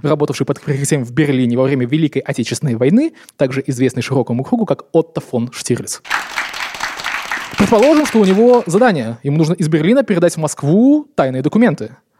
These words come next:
Но если он отправит их просто так в конверте, начальник тайной полиции Мюллер непрерывно это дело увидит,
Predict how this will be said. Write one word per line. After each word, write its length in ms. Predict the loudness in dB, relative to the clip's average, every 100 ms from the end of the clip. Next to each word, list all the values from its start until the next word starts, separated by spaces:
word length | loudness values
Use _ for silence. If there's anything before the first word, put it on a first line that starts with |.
| 0
Но 80 | 2
если 280 | 2 2 2
он 180 | 2 2
отправит 360 | 0 0 0 0
их 80 |
просто 240 | -2 -2 0
так 160 | -4
в 20 | -2
конверте, 600 | -2 0 -4 0 -2 -2 -2
начальник 460 | 0 2 0 0
тайной 240 | 0 0 2
полиции 420 | 2 0 0 0
Мюллер 400 | 2 2 4 2
непрерывно 640 | -2 0 2 2 2 -2
это 180 | -2 -2
дело 300 | 0 2 0 0
увидит, 440 | -2 0 0 -2